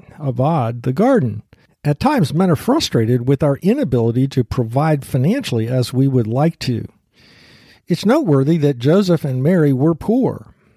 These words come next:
The offering they made forty days after Jesus' birth was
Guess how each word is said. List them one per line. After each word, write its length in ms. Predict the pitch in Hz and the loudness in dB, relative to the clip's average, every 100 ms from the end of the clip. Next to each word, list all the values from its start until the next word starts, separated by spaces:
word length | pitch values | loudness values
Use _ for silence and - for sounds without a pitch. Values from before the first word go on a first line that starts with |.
| _ | _
The 140 | 113 110 | -10 -4
offering 600 | 131 160 160 156 151 135 | 0 0 2 0 2 0
they 180 | 135 135 | 0 0
made 480 | 131 160 139 131 131 | 2 2 2 0 0
forty 280 | 135 147 | 0 0
days 320 | 135 123 135 123 | 0 0 0 0
after 300 | 123 - 123 | -2 -2 -4
Jesus' 460 | 113 127 131 120 | -2 -2 0 -2
birth 500 | 123 143 170 113 - | -2 0 2 -2 -6
was 460 | 127 120 123 120 | -2 0 0 -2